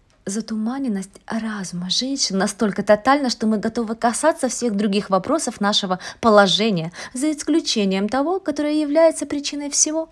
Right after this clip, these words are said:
заявила она. «Но, Делия, мы не можем жить без секса», засмеялась я. «Что случится с человеческим родом, если мы не...»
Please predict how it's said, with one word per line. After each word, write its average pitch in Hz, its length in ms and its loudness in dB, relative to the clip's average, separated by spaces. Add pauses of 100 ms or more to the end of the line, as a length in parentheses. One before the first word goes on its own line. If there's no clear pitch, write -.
(220)
заявила 170 540 -6
она. 160 280 -10 (1600)
«Но, 226 300 -2
Делия, 202 840 -6
мы 311 180 -2
не 277 140 4
можем 294 480 0
жить 269 260 0
без 247 240 -6
секса», 202 720 -6
засмеялась 185 880 -6
я. 180 220 -6 (320)
«Что - 240 0
случится 311 520 -4
с 285 80 -2
человеческим 294 840 -2
родом, 294 460 0
если 294 340 0
мы 311 220 2
не...» 359 180 4